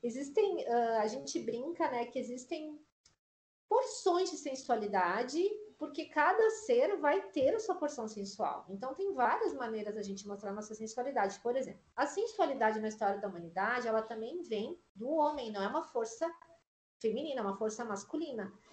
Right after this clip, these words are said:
Porque o homem tinha que seduzir a sua presa para a procriação.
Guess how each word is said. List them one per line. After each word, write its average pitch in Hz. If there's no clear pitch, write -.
Porque 285
o 330
homem 392
tinha 339
que -
seduzir 330
a 403
sua 285
presa 208
para 202
a 196
procriação. 226